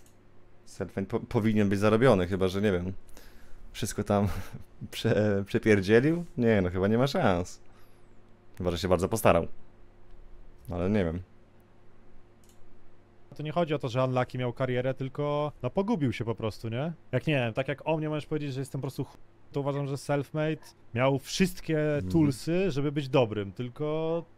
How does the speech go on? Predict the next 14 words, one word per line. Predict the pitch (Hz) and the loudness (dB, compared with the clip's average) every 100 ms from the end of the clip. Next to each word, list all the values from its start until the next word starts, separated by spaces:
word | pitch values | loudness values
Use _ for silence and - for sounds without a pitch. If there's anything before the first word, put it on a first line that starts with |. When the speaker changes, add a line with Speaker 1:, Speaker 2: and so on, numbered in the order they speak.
| - | -10
Speaker 2:
przebimbał | - 220 294 262 180 123 | -2 0 2 6 6 6
sobie | 127 110 107 | 2 0 -2
chyba, | 117 107 | -4 -4
nie? | 104 135 220 240 143 | -2 -2 -4 -6 -4
I | 151 | -2
on | 165 | -2
w | 160 | -4
ogóle | 180 185 | -2 -2
sam | 226 175 | 0 0
to | 131 | 0
pisał | 147 175 113 | -2 0 0
na | 107 | 0
Twitterze | 117 117 98 95 | -2 -2 -2 -4
zresztą. | 98 - 101 | -6 -6 -8